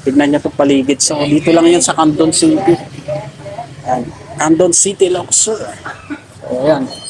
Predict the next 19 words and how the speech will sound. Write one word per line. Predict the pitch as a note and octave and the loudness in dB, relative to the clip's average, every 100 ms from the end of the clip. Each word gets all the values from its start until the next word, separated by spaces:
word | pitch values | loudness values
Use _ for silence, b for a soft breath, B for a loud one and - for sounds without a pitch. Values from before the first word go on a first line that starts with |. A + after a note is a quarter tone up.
| - | -2
Pupunta | B2+ C#3 C#3+ C3+ | -2 2 0 2
tayo | C#3+ D3 | 2 2
dyan | C#3+ D3 | 2 2
mamaya. | C#3+ D3 D3+ - - - | 4 4 2 -2 -20 -8
Ah, | C3 B2 A#2 | -2 0 0
kakain | - B2 B2 A#2+ B2 | -2 -2 0 0 -2
tayo. | A#2+ A#2+ A2 - | 0 0 -2 -2
Try | A#2 | 0
natin | A#2 A2+ A2+ | 0 -2 -2
yung | A2+ | 0
mga | A2 A2 - | 0 0 -2
food. | A#2+ G#2 - - - - - - - - - - - - - - A2 | -8 -8 -12 -20 -20 -20 -20 -20 -20 -20 -20 -20 -20 -20 -20 -16 -4
Right. | A#2 B2+ - - - - - - - - - - - - - - - - | -2 -2 -10 -20 -20 -20 -20 -20 -18 -18 -18 -18 -18 -18 -20 -18 -18 -10
So, | - G3 G#3+ | -2 2 2
follow | G#3+ G#3 G#3+ | 4 4 4
nyo | A3+ A3+ | 4 2
si | - A3 G#3+ | 2 0 0
Charlene. | G3+ G#3 G#3 A#3 A#3 F#3+ D#3 C#3 | 2 2 2 0 0 0 0 -2
Ayan. | - D3+ C#3 B2+ | -2 -2 -2 -6